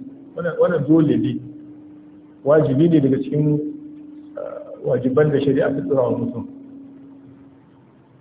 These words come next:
"فإن خفتم ألا تعدلوا فواحدة أو ما ملكت أيمانكم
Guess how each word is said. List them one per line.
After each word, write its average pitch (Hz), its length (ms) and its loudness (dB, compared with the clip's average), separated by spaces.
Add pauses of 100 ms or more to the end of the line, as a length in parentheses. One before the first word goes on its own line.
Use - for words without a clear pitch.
(2250)
"فإن 131 200 -2
خفتم 156 380 2
ألا 147 180 4
تعدلوا 143 580 2
فواحدة 131 560 0 (180)
أو 143 120 -2
ما 147 140 -2
ملكت 156 400 -2
أيمانكم 165 540 -6